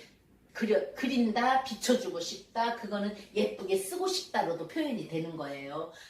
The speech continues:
그래서 자기는 굳이 그걸 꼭 하고 싶어서 직장도 그만두고,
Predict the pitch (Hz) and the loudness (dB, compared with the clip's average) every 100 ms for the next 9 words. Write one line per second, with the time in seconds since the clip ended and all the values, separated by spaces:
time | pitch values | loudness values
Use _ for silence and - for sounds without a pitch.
0 | - 190 180 220 - - 180 196 185 - | -10 -2 0 0 -2 -4 -2 -2 -4 -8
1 | - 208 233 - 196 190 262 262 262 277 | -12 -6 -6 -2 0 2 0 -2 -4 -4
2 | - - 160 180 - - - 185 - 185 | -4 -8 -6 -6 -6 -6 -6 -6 -4 -6
3 | 175 170 165 156 135 175 185 - | -6 -4 -4 -8 -4 0 0 0